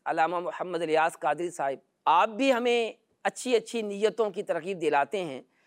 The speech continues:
بلکہ جو نیک اعمال کا رسالہ آپ نے ہمیں عطا فرمایا ہے، اس میں بھی نیتوں والا ایک نیک عمل ہے۔ اللہ پاک ہمیں اچھی اچھی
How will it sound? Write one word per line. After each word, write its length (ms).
بلکہ 240
جو 180
نیک 380
اعمال 460
کا 240
رسالہ 440
آپ 360
نے 100
ہمیں 240
عطا 300
فرمایا 540
ہے، 160
اس 200
میں 160
بھی 320
نیتوں 640
والا 480
ایک 260
نیک 360
عمل 220
ہے۔ 140
اللہ 300
پاک 320
ہمیں 240
اچھی 280
اچھی 360